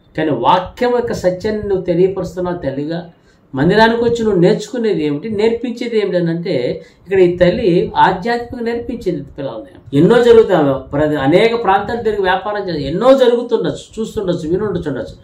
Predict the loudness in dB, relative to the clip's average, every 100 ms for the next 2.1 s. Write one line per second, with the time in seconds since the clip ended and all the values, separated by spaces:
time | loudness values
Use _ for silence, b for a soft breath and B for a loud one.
0 | B B -2 0 2 2 2 4 2 2
1 | 0 -2 -2 -4 -8 -8 -6 -6 -4 -6
2 | -10